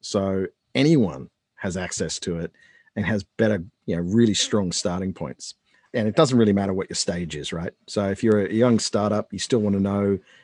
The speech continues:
"How am I performing relative to my competitors?" If I'm a large enterprise, I wanna know how I'm performing, what's changing in the market in real time, and then how do I use it to, to really make actionable recommendations? Ultimately, you don't just want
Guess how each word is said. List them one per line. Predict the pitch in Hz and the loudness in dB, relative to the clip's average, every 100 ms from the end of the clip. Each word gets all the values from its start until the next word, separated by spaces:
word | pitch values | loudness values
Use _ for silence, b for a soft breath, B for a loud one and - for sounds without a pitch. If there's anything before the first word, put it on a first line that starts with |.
| b | b
"How | - 117 | -2 2
am | 107 | 2
I | 95 | -2
performing | - 120 107 98 | -4 0 2 2
relative | 101 95 92 | 0 -2 -6
to | 92 | -4
my | 90 | -6
competitors?" | 87 87 107 113 117 117 - B B B | -4 -4 -2 0 2 -2 -6 B B B
If | - | -2
I'm | 147 | 2
a | 107 | 2
large | 101 107 101 | 2 2 2
enterprise, | 107 127 120 135 139 131 - _ | 2 0 2 0 0 -2 -10 _
I | 117 | 2
wanna | 117 110 | 4 4
know | 98 | 0
how | 87 - 113 | -2 0 0
I'm | 104 | 0
performing, | 95 92 - 110 107 107 107 b b | -2 -6 -2 0 2 0 -2 b b
what's | - 117 - | -2 -2 -2
changing | - 110 110 107 | -2 2 2 2
in | 104 | 0
the | 98 | 0
market | 98 104 - - | -2 -4 -6 -8
in | 101 | -2
real | 98 101 | 0 0
time, | 95 101 101 98 95 b b | -2 -4 -2 -4 -6 b b
and | 120 | -4
then | 113 | -2
how | - - | -2 -2
do | 147 95 | 0 0
I | |
use | 82 82 117 123 | -2 0 0 0
it | 80 - _ b b | -4 -10 _ b b
to, | - 107 101 92 | -2 0 0 -4
to | 113 | -2
really | 101 110 110 98 90 - - | 2 4 4 2 -2 -8 -4
make | 110 104 - | -2 -2 -4
actionable | 110 - 120 98 | -6 -4 -4 -2
recommendations? | 98 - 92 85 82 - 73 62 - _ _ _ _ | -4 -6 -6 -6 -6 -8 -10 -12 -16 _ _ _ _
Ultimately, | 123 135 127 107 113 101 95 92 | 2 2 2 0 0 -2 -2 -4
you | 107 | 0
don't | 113 113 110 | 2 2 0
just | 113 - | -6 -8
want | 98 87 | -6 -6